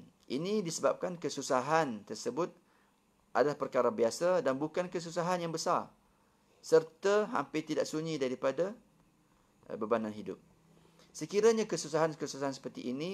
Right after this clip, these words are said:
mempunyai kesan, sudah tentu tidak ada taklif dan tidak akan terbinanya syariat.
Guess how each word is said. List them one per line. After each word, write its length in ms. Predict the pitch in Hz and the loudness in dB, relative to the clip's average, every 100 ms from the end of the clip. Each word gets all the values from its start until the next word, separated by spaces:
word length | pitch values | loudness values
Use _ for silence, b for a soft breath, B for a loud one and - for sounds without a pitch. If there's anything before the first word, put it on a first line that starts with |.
| 165 | -6
mempunyai 400 | 131 123 123 123 | -6 -8 -8 -8
kesan, 400 | 120 - 147 208 b b b b b b | -6 -2 -2 -4 b b b b b b
sudah 240 | - 123 143 | -2 2 2
tentu 320 | 165 165 170 | 2 -2 -2
tidak 240 | 143 - | 0 0
ada 160 | - 117 | -2 -8
taklif 240 | - 120 - - - _ - - - - - - - | -6 -8 -8 -20 -20 _ -20 -20 -20 -20 -20 -20 -6
dan 320 | 120 123 82 - | -2 -2 -4 -6
tidak 240 | 131 82 - | -2 0 0
akan 160 | 143 | -2
terbinanya 560 | 127 123 131 147 127 110 | -2 -2 -2 -2 -4 -4
syariat. 320 | 104 95 - | -6 -8 -10